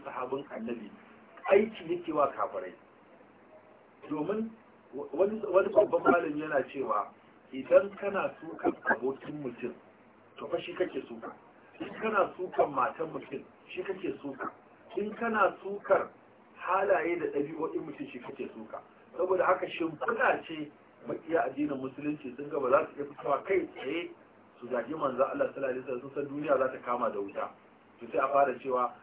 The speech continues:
"Ai, matar sa wance ta yi laifi, sahabin sa wane ba mutumin kirki bane." Kuma in ka duba duk sahabin da zaka ga ana suka, ba zaka ga an soki wanda ba shi da hadisi ko ɗaya ba.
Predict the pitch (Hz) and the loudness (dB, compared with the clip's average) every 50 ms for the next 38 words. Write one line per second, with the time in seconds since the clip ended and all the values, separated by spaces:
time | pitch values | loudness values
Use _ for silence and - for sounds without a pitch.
0 | - - 127 131 135 135 123 117 - 139 139 - - - 127 131 127 127 117 - | -10 0 2 2 4 4 2 2 0 -2 -2 2 4 4 4 4 2 -4 -6 -2
1 | 123 127 135 135 143 143 120 117 - 151 147 - - - - - 117 117 127 135 | 0 0 2 2 2 0 0 -2 -6 -12 -12 -14 -20 -14 -10 -8 -4 2 4 4
2 | 139 143 151 151 151 143 120 113 123 139 147 147 143 143 - - - - - - | 4 4 2 -2 0 0 2 6 8 6 6 6 2 -4 -8 -12 -16 -18 -8 -2
3 | 107 110 - - - - 151 143 131 - 139 147 - - 131 139 156 156 147 143 | -2 -2 -2 -2 -8 -6 -6 -6 -6 -6 -8 -8 -6 -8 2 6 6 6 6 2
4 | 135 - - - - - 170 170 180 190 202 214 214 226 214 214 214 233 247 220 | -6 -12 -18 -20 -20 -4 -4 0 0 2 0 0 4 4 4 4 4 2 4 4
5 | 190 - - 214 - - 214 185 175 185 180 180 190 190 175 165 165 165 165 - | 4 4 2 -8 -6 -2 -2 2 4 4 6 4 4 2 2 4 4 4 4 2
6 | - - - 151 156 160 151 135 123 - 147 147 147 - - 117 113 117 117 139 | -2 -4 -2 -2 -2 -2 -2 -2 -2 -2 -6 -6 -2 0 0 0 0 2 2 2
7 | 160 - 151 - - - 165 160 160 - 147 131 - - 143 147 - - - 554 | 2 2 -4 -8 -4 -2 -2 -2 -2 -4 -6 -8 -6 -2 -4 0 2 4 4 4
8 | - - - - - - - - 123 123 - - - - - - - 101 95 92 | 4 4 2 0 0 0 0 -2 -6 -10 -10 -14 -12 -12 -12 -12 -10 -10 -10 -8
9 | 95 - | -10 -10